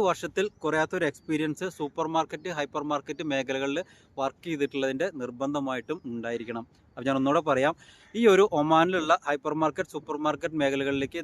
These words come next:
നിങ്ങൾക്ക് അക്കൗണ്ടന്റ് ആയിട്ട് അപ്ലൈ ചെയ്യുന്നതിന് വേണ്ട യോഗ്യതകളായിട്ട് അവർ പറയുന്നത് ഏജ് ലിമിറ്റ് ഇരുപത്തൊന്ന് to മുപ്പത് വയസ്സാണ്. രണ്ട് വർഷത്തിൽ കുറയാത്ത ഒരു എക്സ്പീരിയൻസ് ഇങ്ങനെ ഹൈപ്പർ മാർക്കറ്റ്, സൂപ്പർ മാർക്കറ്റ് മേഖലകളിൽ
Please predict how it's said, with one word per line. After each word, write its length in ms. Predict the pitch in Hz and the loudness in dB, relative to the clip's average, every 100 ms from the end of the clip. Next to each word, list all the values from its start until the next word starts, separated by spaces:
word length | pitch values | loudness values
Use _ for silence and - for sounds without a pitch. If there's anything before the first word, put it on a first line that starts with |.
| 143 | -4
നിങ്ങൾക്ക് 380 | 135 135 - 175 - _ - | -4 -4 -2 -4 -6 _ -8
അക്കൗണ്ടന്റ് 460 | 139 - 165 175 175 | -4 0 2 4 6
ആയിട്ട് 240 | 156 135 165 - - | 6 4 -2 -4 -6
അപ്ലൈ 260 | 131 - 175 165 | -6 0 0 2
ചെയ്യുന്നതിന് 440 | 143 139 135 143 170 135 | 0 2 2 0 -2 -2
വേണ്ട 200 | 131 139 156 135 | 0 2 2 2
യോഗ്യതകളായിട്ട് 640 | 135 139 151 160 147 143 | 2 0 0 2 2 2
അവർ 80 | 135 147 | 0 0
പറയുന്നത് 400 | 131 127 127 127 170 147 | -2 -2 -2 0 -2 0
ഏജ് 200 | 131 135 139 | -2 -2 -2
ലിമിറ്റ് 280 | 143 131 180 151 | -2 -2 -4 -4
ഇരുപത്തൊന്ന് 520 | 131 135 - 147 156 139 | -2 -4 -4 -4 -2 -2
to 100 | 165 139 | -4 -6
മുപ്പത് 300 | - 147 160 | -6 -2 2
വയസ്സാണ്. 420 | 135 123 135 139 202 - - - 175 | 2 2 0 0 -4 -8 -20 0 4
രണ്ട് 220 | 185 220 214 | 4 4 2
വർഷത്തിൽ 360 | 175 175 185 185 | 2 -2 -6 -4
കുറയാത്ത 320 | 160 165 160 175 | 0 2 2 -2
ഒരു 100 | 185 170 | -6 -6
എക്സ്പീരിയൻസ് 640 | 143 - 156 156 147 - 190 - 160 | -8 -8 -6 -4 -4 -4 -6 -8 -8
ഇങ്ങനെ 260 | 165 170 190 | -4 -4 -2
ഹൈപ്പർ 300 | 151 147 160 165 | -4 -2 -4 0
മാർക്കറ്റ്, 360 | 160 165 147 185 | -2 -2 -8 -10
സൂപ്പർ 240 | 156 139 147 151 | -10 -10 -6 -4
മാർക്കറ്റ് 340 | 147 156 175 151 | -6 -6 -8 -4
മേഖലകളിൽ 420 | 139 139 143 170 | -4 -4 -4 -2